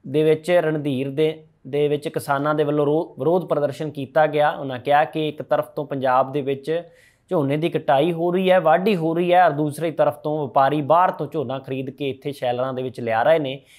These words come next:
ਇਸ ਦੇ ਨਾਲ ਪੰਜਾਬ ਦੇ ਕਿਸਾਨਾਂ ਨੂੰ ਵੱਡਾ ਨੁਕਸਾਨ ਹੋ ਸਕਦਾ ਹੈ। ਕਿਸਾਨ ਐਸਾ ਨਹੀਂ ਕਰਨ ਦੇਣਗੇ। ਇਸ ਮਸਲੇ ਦੇ ਵਿੱਚ ਸੁਖਜਿੰਦਰ ਸਿੰਘ ਖੋਸਾ, ਜਿਹੜੇ ਕਿ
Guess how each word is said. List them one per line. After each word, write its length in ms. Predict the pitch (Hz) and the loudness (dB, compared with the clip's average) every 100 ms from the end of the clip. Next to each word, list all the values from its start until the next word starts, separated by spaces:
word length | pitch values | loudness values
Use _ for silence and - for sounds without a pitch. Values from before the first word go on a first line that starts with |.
| - | -6
ਇਸ 140 | 170 | -6
ਦੇ 120 | 170 156 | -4 -4
ਨਾਲ 140 | 151 | -4
ਪੰਜਾਬ 440 | 160 151 160 170 160 | -4 2 4 4 0
ਦੇ 80 | |
ਕਿਸਾਨਾਂ 440 | 139 - 120 120 123 | -6 -8 -10 -8 -8
ਨੂੰ 120 | 147 | -6
ਵੱਡਾ 280 | 147 110 123 | -4 -4 -4
ਨੁਕਸਾਨ 380 | 120 - 113 113 | -6 -8 -10 -10
ਹੋ 160 | 110 | -10
ਸਕਦਾ 340 | 110 151 151 127 | -2 -2 0 -4
ਹੈ। 200 | - _ _ _ _ | -6 _ _ _ _
ਕਿਸਾਨ 360 | 151 160 156 165 | -4 0 0 2
ਐਸਾ 260 | 160 165 151 | 0 0 0
ਨਹੀਂ 180 | 170 180 | -2 2
ਕਰਨ 260 | 175 175 | 0 2
ਦੇਣਗੇ। 400 | 175 175 170 202 | -2 -4 -2 -2
ਇਸ 140 | 165 147 | -2 -6
ਮਸਲੇ 320 | 139 - 151 | -8 -6 -4
ਦੇ 120 | 147 | -2
ਵਿੱਚ 280 | 135 139 143 160 185 - _ _ | -2 -4 -4 -4 -4 -12 _ _
ਸੁਖਜਿੰਦਰ 500 | 160 143 160 160 175 | -6 -2 0 0 0
ਸਿੰਘ 240 | 190 170 | -4 -6
ਖੋਸਾ, 380 | - 143 - 170 | -4 -4 0 0
ਜਿਹੜੇ 240 | 143 147 | 2 -2
ਕਿ 300 | 143 156 170 | -4 -8 -10